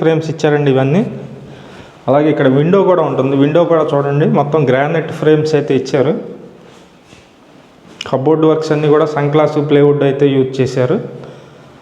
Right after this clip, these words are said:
ఇది అటాచ్డ్ బాత్రూమ్ అండి. అటాచ్డ్ బాత్రూమ్. సెకండ్ బెడ్‌రూమ్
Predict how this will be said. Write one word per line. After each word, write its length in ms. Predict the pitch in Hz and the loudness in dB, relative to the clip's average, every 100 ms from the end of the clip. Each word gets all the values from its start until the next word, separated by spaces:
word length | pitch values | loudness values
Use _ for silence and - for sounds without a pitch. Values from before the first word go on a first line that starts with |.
| - - - - - - - - - - - - - - - - - - - - - - - - - - - - 131 | -20 -20 -20 -20 -20 -20 -20 -20 -20 -20 -20 -20 -20 -20 -20 -20 -20 -20 -20 -20 -20 -20 -20 -20 -20 -20 -20 -6 0
ఇది 80 | 127 131 | 4 4
అటాచ్డ్ 420 | 131 170 170 160 143 | 2 -2 0 -2 0
బాత్రూమ్ 340 | 135 139 131 127 | -2 -2 -2 -2
అండి. 180 | 151 240 - - - - - - - - _ - _ _ _ _ _ 135 | 0 -2 -4 -12 -14 -16 -20 -20 -20 -20 _ -20 _ _ _ _ _ -4
అటాచ్డ్ 400 | - 147 - 139 127 | 0 0 0 0 0
బాత్రూమ్. 340 | 123 - 196 - - - - - - - - - - - - - - - - - | -2 -2 -6 -6 -12 -16 -18 -20 -20 -20 -20 -20 -20 -20 -20 -20 -20 -20 -20 -6
సెకండ్ 280 | 135 - 160 160 | -4 -2 0 2
బెడ్‌రూమ్ 260 | 135 135 | 2 -2